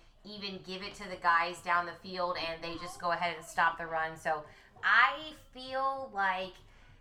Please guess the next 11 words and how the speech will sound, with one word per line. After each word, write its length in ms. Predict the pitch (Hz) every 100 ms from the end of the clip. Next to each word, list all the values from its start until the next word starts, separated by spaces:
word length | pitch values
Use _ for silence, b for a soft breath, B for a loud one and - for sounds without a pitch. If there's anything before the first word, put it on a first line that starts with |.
| b 175
we 140 | 190 226
have 240 | 220 202 196
a 100 | 190
good 220 | 202 220
chance 300 | - 233 233
of 120 | 269 220
winning 220 | 220 208
this 140 | 190
game 280 | - 185 180
this 200 | 175 -
weekend, 600 | 175 170 170 170 170 175